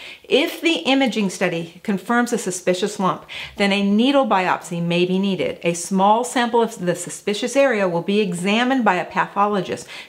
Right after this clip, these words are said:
to see if there are breast cancer cells. Breast cancer affects twelve percent of women, but if you check your breasts every month, you'll be more likely to discover a suspicious lump at an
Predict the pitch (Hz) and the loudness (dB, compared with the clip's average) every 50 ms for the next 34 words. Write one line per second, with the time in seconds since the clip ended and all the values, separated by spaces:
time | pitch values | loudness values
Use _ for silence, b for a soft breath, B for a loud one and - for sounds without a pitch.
0 | B - 196 180 - - - 214 226 240 247 240 220 190 190 190 190 214 233 240 | B -4 -4 -4 -4 -2 0 2 4 4 2 2 0 0 0 0 0 0 0 -2
1 | 233 - - 175 156 - - 151 - - 151 151 139 - - - - - B B | -2 -4 -6 -6 -6 -6 -8 -12 -10 -8 -8 -8 -8 -8 -12 -16 -20 -20 B B
2 | B B B B B B B - 214 233 247 247 - - 277 247 247 247 269 269 | B B B B B B B 0 0 0 0 -2 -2 -2 0 0 0 0 0 0
3 | 240 226 226 - 208 196 196 - - - - 202 185 180 180 180 185 180 - - | 0 0 -2 -2 -2 -2 -2 -4 -10 -6 -2 0 0 0 0 -2 -6 -8 -6 -4
4 | 175 165 165 - 160 165 165 156 147 143 147 B B B B B B B - 180 | -6 -6 -6 -6 -6 -6 -6 -6 -6 -8 -10 B B B B B B B -4 -2
5 | 175 175 - 180 180 220 262 262 - - 277 262 262 - - 254 214 - 202 190 | -2 -2 -2 -2 0 0 0 0 0 0 0 0 0 0 -2 -2 0 2 0 0
6 | 180 180 - - - _ - 196 208 202 208 226 220 202 190 180 160 147 160 - | 0 -2 -8 -14 -6 _ 2 2 2 4 2 2 2 4 2 2 0 -2 -4 -4
7 | 175 185 185 185 180 185 180 175 170 165 175 185 202 226 226 214 214 208 214 214 | -2 0 0 2 2 2 2 2 2 2 2 2 4 4 4 2 2 0 -2 -2
8 | 185 185 175 180 - - - 185 170 170 180 180 - 160 - - 165 - - - | -2 -2 -2 -4 -6 -4 -2 0 0 0 0 -2 -4 -6 -10 -10 -12 -10 -8 -6
9 | 170 165 - 180 180 - 175 160 151 147 - - - 156 151 156 147 - | -6 -4 -6 -6 -6 -4 -4 -4 -4 -6 -10 -8 -6 -4 -4 -4 -6 -8